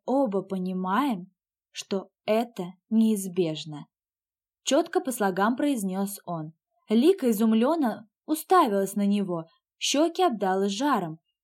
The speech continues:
предательское тепло распространилось по всему телу. «Что?» выдохнула она. «Тебе придётся привыкнуть, Энджи», спокойно ответил Макс,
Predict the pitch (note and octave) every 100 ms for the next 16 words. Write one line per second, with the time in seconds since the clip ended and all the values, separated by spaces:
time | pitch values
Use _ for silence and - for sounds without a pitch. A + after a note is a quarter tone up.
0 | - A3+ G#3 A3+ G#3+ G3+ - - F#3+ F#3
1 | - G3 G3 G3+ C#4+ D#4 A#3 A3+ G#3 G3+
2 | G3 F#3+ G3 G3+ G3+ F#3 - F#3 F#3 G3
3 | - E3+ D3 D#3+ _ _ _ _ _ _
4 | _ _ _ _ _ _ - - - -
5 | C4 E4 F4+ _ _ _ _ _ _ -
6 | G3+ C4+ B3+ A#3+ A3+ G#3+ G#3+ G3 D#3 D#3
7 | _ _ _ _ _ _ _ - A3 A3+
8 | A3+ A3+ C4+ B3+ A#3 B3+ C#4 - G3 -
9 | F#3+ F3+ D#3+ D#3 C3 _ _ _ _ _
10 | - - G#3 G3 A#3+ E4 E4 D#4 - F#3
11 | F#3+ G3 G3 F#3 D#3+ D#3+ -